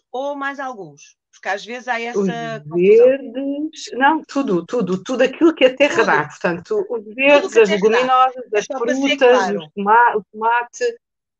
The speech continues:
Speaker 2: que nós achamos que é uma, que é, que é também da, do, da hortícola, mas é uma fruta. Enfim, tudo aquilo que a terra dá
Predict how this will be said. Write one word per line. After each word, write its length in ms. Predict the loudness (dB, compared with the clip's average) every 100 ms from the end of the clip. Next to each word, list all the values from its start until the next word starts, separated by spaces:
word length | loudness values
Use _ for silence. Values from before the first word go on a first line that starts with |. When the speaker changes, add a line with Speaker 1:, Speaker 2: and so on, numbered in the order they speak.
| -10
Speaker 2:
que 140 | -2
nós 240 | 0 2 0
achamos 320 | -2 -2 -2
que 100 | 0
é 60 | 0
uma, 420 | 0 0 -2 -4
que 140 | -4
é, 160 | -2 -2
que 160 | -4 -4
é 40 |
também 320 | -2 -2 -2
da, 180 | -2 -2
do, 260 | -2 -4 0
da 140 | 2
hortícola, 520 | 2 0 -6 -4 -4
mas 200 | -4 -2
é 80 | -2
uma 120 | -2
fruta. 380 | -4 -4 -4 -6 -12 -6
Enfim, 320 | -4 -2 -4 0
tudo 180 | 2 2
aquilo 180 | 2 0
que 100 | 2
a 20 |
terra 260 | 0 2 2
dá 340 | 2 2 -2